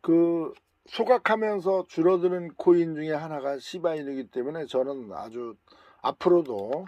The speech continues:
굉장히 그 빠르게 사월에만 시바이누 커뮤니티는 여러 거래에서 삼십이억 육천만 개를 소각했다니까 그 계속 이렇게 소각하다 보면 언젠가는 가-, 그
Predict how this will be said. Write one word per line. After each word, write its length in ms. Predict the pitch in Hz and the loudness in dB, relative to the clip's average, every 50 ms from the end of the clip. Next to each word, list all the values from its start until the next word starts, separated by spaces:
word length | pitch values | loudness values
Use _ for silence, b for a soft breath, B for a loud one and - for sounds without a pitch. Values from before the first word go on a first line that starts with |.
| - | -10
굉장히 500 | - - 135 143 147 151 151 147 147 139 | -6 -4 -4 -2 0 0 -2 -2 -2 -2
그 120 | 123 127 123 | -4 -6 -2
빠르게 480 | - - 180 185 175 160 131 120 107 | 4 4 6 6 4 2 -4 -8 -14
사월에만 680 | - - - 220 247 240 240 233 226 220 220 220 220 | -12 -2 2 4 6 8 8 6 6 4 2 0 0
시바이누 540 | 208 202 - 214 190 220 214 208 196 196 190 | 0 -4 -4 -2 0 2 4 4 4 2 0
커뮤니티는 680 | 175 - 190 190 196 196 190 180 - - 175 180 180 175 | -2 0 0 0 0 0 -2 -2 -4 -4 -4 -4 0 0
여러 240 | 156 143 151 170 160 | 2 2 4 4 2
거래에서 600 | 135 147 143 156 156 156 151 - 156 160 147 127 B B B B B B | 2 0 0 2 0 0 0 0 -2 -2 -2 -2 B B B B B B
삼십이억 720 | - - - 214 220 185 - 196 180 175 175 170 160 147 | -2 -2 0 0 0 -4 -6 -6 2 4 6 6 6 2
육천만 640 | 139 139 131 - - 185 175 170 160 156 147 147 143 | -2 -8 -12 -4 -2 -2 -2 0 -2 -2 -2 -4 -2
개를 320 | 135 139 131 127 156 170 175 | 0 0 0 0 0 -2 -4
소각했다니까 1080 | - - 180 190 180 - - 185 175 - 151 139 127 104 - - 123 117 110 92 85 85 B B B B B B B B | -4 -4 -4 -4 -4 -4 -8 -10 -8 -6 -6 -6 -6 -6 -8 -8 -6 -6 -6 -8 -12 -16 B B B B B B B B
그 120 | - 117 101 - | -10 -10 -10 -8
계속 560 | - - 107 185 233 269 190 - 147 117 - - _ _ _ _ _ _ _ _ | -6 0 4 4 6 6 4 2 0 -2 -2 -6 _ _ _ _ _ _ _ _
이렇게 300 | - 117 131 139 - - | -10 -10 -10 -4 -4 -4
소각하다 580 | - - - 185 196 208 - - - - 160 151 | -4 -4 -4 -2 -2 -2 -2 -4 -4 -2 -2 -2
보면 380 | 131 123 120 110 120 127 107 90 | -2 -4 -6 -8 -8 -8 -8 -10
언젠가는 840 | - 110 123 123 139 131 127 113 113 110 101 82 85 101 135 165 _ B B B B B B B B B | -12 -12 -12 -10 -10 -10 -10 -10 -12 -12 -12 -14 -16 -18 -18 -20 _ B B B B B B B B B
가-, 320 | B - - - 127 131 - _ _ | B -18 -16 -14 -14 -14 -14 _ _
그 320 | - 123 120 110 101 98 | -6 -4 -4 -4 -6 -10